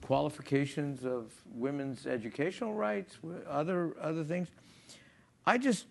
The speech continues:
you know, there are certain things that we can start doing pretty soon, and one of them is when someone we are working with insists on doing something that really is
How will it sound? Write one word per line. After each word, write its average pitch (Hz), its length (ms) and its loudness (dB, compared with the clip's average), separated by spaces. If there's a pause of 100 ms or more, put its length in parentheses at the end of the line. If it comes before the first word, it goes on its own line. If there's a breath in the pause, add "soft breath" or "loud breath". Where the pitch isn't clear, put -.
(460)
you 156 100 2
know, 160 240 2
there 175 240 8
are 175 60 8
certain 240 480 6
things 180 580 4
that 156 200 4
we 165 220 6
can 165 240 4
start 160 500 4
doing 135 440 2 (320)
pretty 208 260 4
soon, 147 460 4
and 127 160 -2
one 202 160 4
of 196 80 4
them 143 220 4
is 131 360 2 (640 soft breath)
when 139 200 2
someone 196 760 6
we 160 220 8
are 147 180 6
working 135 640 4
with 110 420 -4 (360 soft breath)
insists 139 600 2
on 143 220 2
doing 147 340 4
something 131 600 -2 (460 soft breath)
that 135 240 4
really 208 760 6
is 143 460 0